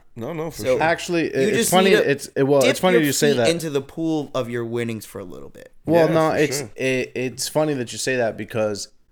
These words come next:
Speaker 3: with me feeling, like, uncomfortable that I was happy about something
Speaker 1: <laughs>
Speaker 3: told me that I don't necessarily deal with wins very well.
Speaker 1: Yeah,
Speaker 2: Okay.
Speaker 1: yeah, yeah.
Speaker 2: There you
Speaker 3: Um,
Speaker 2: go.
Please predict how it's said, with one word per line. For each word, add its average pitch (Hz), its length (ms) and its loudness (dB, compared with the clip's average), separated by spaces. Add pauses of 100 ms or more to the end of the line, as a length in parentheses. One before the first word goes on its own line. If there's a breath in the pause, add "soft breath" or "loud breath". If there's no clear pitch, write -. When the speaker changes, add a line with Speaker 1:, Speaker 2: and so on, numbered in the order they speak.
(140)
Speaker 3:
with 131 540 -2 (100)
me 127 220 -2
feeling, 127 420 -4
like, 107 320 -6 (360)
uncomfortable 123 880 -2
that 104 160 -2
I 101 60 2
was 98 120 -4
happy 113 300 -2
about 135 260 -2
something 156 460 -6 (140)
Speaker 1:
<laughs> - 420 -18
Speaker 3:
told 135 320 2
me 107 420 -4
that 110 260 -4
I 107 280 0 (100)
don't 110 300 -4
necessarily 104 580 -6
deal 107 220 -6
with 101 180 -6
wins 95 580 -10
very 73 220 -8
well. 67 300 -10
Speaker 1:
Yeah, 117 120 -6
Speaker 2:
Okay. 113 120 -2
Speaker 1:
yeah, 110 160 -8 (260)
yeah. 101 60 -10
Speaker 2:
There 107 160 -8
you 95 100 -6
Speaker 3:
Um, 107 300 2
Speaker 2:
go. 202 280 0